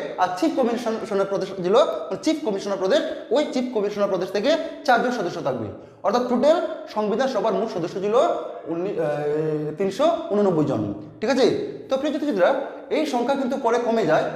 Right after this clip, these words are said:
কারণ ভারত যখন, মানে, ভাগ হয়েছিল, পাকিস্তান আর ভারত, তখন কিন্তু ওই সদস্য কিছু, মানে, ভারতের সদস্য সংখ্যা কমে গিয়েছিল। কিন্তু মূল যে সংবিধান সভা ছিল, তার সদস্য সংখ্যা ছিল, আহ, তিনশো ঊননব্বই জন। আর এই যে সংবিধান সভার, সংবিধান সভার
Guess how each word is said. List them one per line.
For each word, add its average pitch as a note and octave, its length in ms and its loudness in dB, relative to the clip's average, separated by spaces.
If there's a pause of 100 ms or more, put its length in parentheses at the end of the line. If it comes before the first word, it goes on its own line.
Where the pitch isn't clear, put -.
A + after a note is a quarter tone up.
(160)
কারণ G3 240 2 (160)
ভারত A3 180 4
যখন, F#3 520 0
মানে, D3+ 120 -2
ভাগ A3 200 4
হয়েছিল, F3+ 380 -2 (140)
পাকিস্তান E3 360 -2
আর F3+ 80 0
ভারত, E3+ 200 2 (220)
তখন C#4 200 4 (180)
কিন্তু G#3 220 0 (200)
ওই G#3 160 0
সদস্য G3+ 480 -2
কিছু, A3 160 -2 (240)
মানে, E3+ 140 -2
ভারতের F3+ 400 2
সদস্য E3+ 260 -2
সংখ্যা G3+ 220 0 (200)
কমে F3 180 4
গিয়েছিল। B2 280 0 (240)
কিন্তু A#3+ 160 2
মূল F#3+ 240 4 (360)
যে A#3+ 120 0
সংবিধান A#3+ 360 0
সভা G3+ 180 2
ছিল, G3+ 180 2 (300)
তার G3+ 120 4
সদস্য F#3+ 300 -4
সংখ্যা G3+ 220 -4
ছিল, A3+ 140 0
আহ, D#3+ 640 0
তিনশো G3 200 -2
ঊননব্বই G#3 340 0
জন। C4 180 4 (400)
আর D#3+ 520 2
এই C#4+ 120 2
যে D#4 100 0
সংবিধান B3 360 2
সভার, A#3 280 4 (400)
সংবিধান G3+ 360 0
সভার F#3 320 2